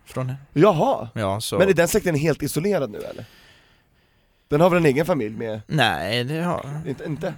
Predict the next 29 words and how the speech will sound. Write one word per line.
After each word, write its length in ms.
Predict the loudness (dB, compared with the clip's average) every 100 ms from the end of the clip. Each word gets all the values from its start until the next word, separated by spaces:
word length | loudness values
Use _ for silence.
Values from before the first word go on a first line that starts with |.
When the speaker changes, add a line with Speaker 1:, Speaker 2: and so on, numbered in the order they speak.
| -8
Speaker 2:
Nej. 200 | -6 0
Speaker 1:
Ja, 220 | 0 -2
i-, 240 | -4 -2
inte 260 | 0 0 -2
direkt, 380 | -2 -4 -4 -6
utan 440 | -2 -2 -2 -6 -8
Speaker 2:
Jaha. 280 | -6 -4 0
Speaker 1:
har 120 | 4
valt 300 | 6 4 2
det 80 | 0
här 340 | 2 0 -4 -10 -8
att 160 | -4
vara, 280 | -2 -2 -4 -16 -20 -20 -20 -20 _ _
istället 300 | -4 -2 0
för 60 | 0
att 60 |
svälja 380 | 2 4 4 4
stoltheten 680 | 4 2 2 0 -4 -6 -6
och 60 | -2
be 120 | 0
om 60 |
ursäkt, 460 | 0 -2 -6 -8 -8
så 280 | -4 -2 0
har 180 | -2 -2
personen 360 | -4 -4 -2
valt 280 | -2 -4 -6
att 60 | -8
bli 260 | -4 -4
mer 340 | -2 -4 -4